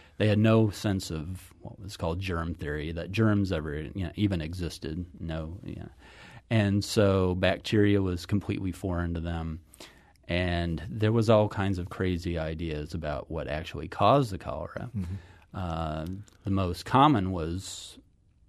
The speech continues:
Speaker 1: something that had existed from the time of the ancient Greeks, was that it was bad air. You know, it was just that, that smelly, putrid air. You breathe it in, and, and then it's going to disrupt your health. It's gonna disrupt your, disrupt your system.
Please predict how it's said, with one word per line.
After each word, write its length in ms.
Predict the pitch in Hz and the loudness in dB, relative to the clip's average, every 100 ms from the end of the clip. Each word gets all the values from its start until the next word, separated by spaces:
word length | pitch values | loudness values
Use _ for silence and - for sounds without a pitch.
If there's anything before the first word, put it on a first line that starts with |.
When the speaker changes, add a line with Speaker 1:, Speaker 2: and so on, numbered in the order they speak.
| _ - | _ -10
Speaker 1:
something 440 | - 117 110 101 | -2 0 2 2
that 140 | 92 | 2
had 140 | 87 90 | 0 -2
existed 500 | 98 104 92 101 92 - - - - - | -2 -2 -4 -6 -10 -12 -20 -20 -20 -20
from 320 | - 104 92 | -4 -2 0
the 80 | 92 | -2
time 300 | 87 104 98 | -2 -2 0
of 20 | |
the 100 | 92 | 0
ancient 240 | 90 95 90 | -2 -4 -2
Greeks, 380 | 107 135 - | 2 2 -2
was 160 | 90 80 | -8 -4
that 140 | 85 | -4
it 40 | - | -4
was 140 | 82 | -8
bad 480 | 92 78 80 80 - | -2 2 4 2 -2
air. 480 | 82 76 - - 90 - | -2 -2 -4 -8 -12 -8
You 80 | |
know, 140 | 82 73 | -8 -6
it 20 | |
was 120 | 87 | -6
just 220 | 92 - - | -8 -10 -8
that, 180 | 67 - - - | -8 -8 -18 -14
that 160 | - | -12
smelly, 640 | - 107 107 110 104 101 101 - | -6 0 4 4 4 4 2 -2
putrid 420 | - 117 113 104 82 | 0 2 2 0 0
air. 440 | 87 92 85 92 - - - | 0 0 -2 -4 -10 -20 -8
You 100 | 98 | -4
breathe 380 | 113 113 113 104 | 4 8 8 6
it 120 | 90 | 4
in, 420 | 87 85 82 82 - - - | 2 0 -2 -4 -10 -20 -10
and, 320 | 87 85 82 82 | -4 -2 -2 -4
and 160 | 107 90 | -2 -2
then 120 | 90 | -2
it's 200 | 80 - | -4 -2
going 260 | 101 95 95 | 0 0 -2
to 120 | 98 | -4
disrupt 760 | 90 85 - 98 87 87 - | -4 -4 -2 0 0 0 -4
your 460 | 85 76 76 76 76 - - _ _ - - - | -4 -2 -2 -4 -6 -12 -20 _ _ -20 -20 -8
health. 340 | - - - | -6 -4 -6
It's 160 | - - | -10 -6
gonna 180 | 92 82 | -4 -4
disrupt 460 | 82 - 80 - | -6 -6 -6 -6
your, 160 | 73 76 - 87 | -10 -10 -8 -4
disrupt 400 | 87 - 85 76 | -4 -2 -4 -4
your 100 | 73 | -8
system. 500 | 82 76 - 69 | -8 -8 -8 -10